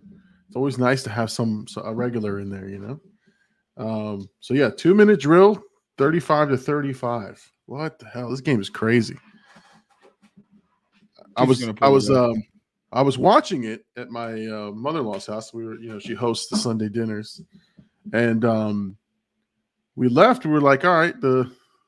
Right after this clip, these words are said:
Speaker 1: the Eagles got this." <laughs> E-, even when we got home, we were like, "All right, Eagles got it." Then, you know, we're running around trying to get things going for the show.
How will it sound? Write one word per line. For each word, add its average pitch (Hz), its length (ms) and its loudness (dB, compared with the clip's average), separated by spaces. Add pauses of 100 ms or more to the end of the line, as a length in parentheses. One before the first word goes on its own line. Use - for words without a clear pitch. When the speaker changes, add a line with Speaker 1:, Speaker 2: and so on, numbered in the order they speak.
(220)
Speaker 1:
the 107 80 -6
Eagles 170 360 2
got 233 280 4
this." - 320 -8 (380)
<laughs> 127 40 -8 (840)
E-, - 120 -8 (140)
even 165 300 2
when 165 120 4
we 165 100 2
got 160 240 2
home, 214 200 0
we 151 60 -2
were 131 60 2
like, 117 160 0
"All 156 80 0
right, 147 140 2
Eagles 156 240 -2
got 156 280 0
it." 104 120 -8
Then, 127 180 0
you 147 100 -2
know, 120 120 -2
we're 120 160 -2
running 127 240 -2
around 135 340 -2
trying 127 160 -6
to 113 140 -8
get 110 100 -14
things 113 160 -8
going 120 220 -6
for 107 100 -12
the 104 80 -8
show. 139 460 -2